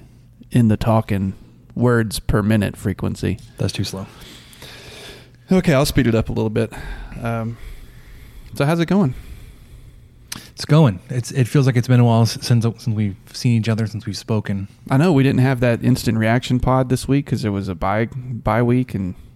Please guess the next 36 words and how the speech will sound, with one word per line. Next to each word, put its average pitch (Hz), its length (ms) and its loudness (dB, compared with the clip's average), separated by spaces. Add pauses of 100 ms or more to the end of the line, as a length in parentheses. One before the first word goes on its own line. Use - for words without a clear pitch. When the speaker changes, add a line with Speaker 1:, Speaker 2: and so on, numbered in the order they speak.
(1160)
Speaker 1:
I - 40 -4
just, - 300 -4 (340)
I 113 100 2
miss 135 280 4
not 123 380 0
getting 120 300 4
to 107 380 0 (100)
Skype - 360 2
with - 140 -2
you 95 100 -2
at - 80 -6
two - 140 -2
in 104 80 2
the 101 80 -2
morning. 98 360 0 (920)
Speaker 2:
Yeah, 113 220 0 (280)
I, 104 160 -4 (220)
I, 113 140 -4
I 107 80 0
felt 101 240 -4
a 101 40 -4
hole 101 360 -6 (140)
in 107 80 -4
my 98 120 -4
week. 101 380 -6
<laughs> - 40 2 (1000)
Um, 117 520 4 (1000)
strangely 151 340 6
enough, 139 180 8
I 135 120 2
watched 147 300 4
very 120 280 4
little 117 220 2
football 107 480 -2
on 107 120 -2
Saturday. 92 420 -8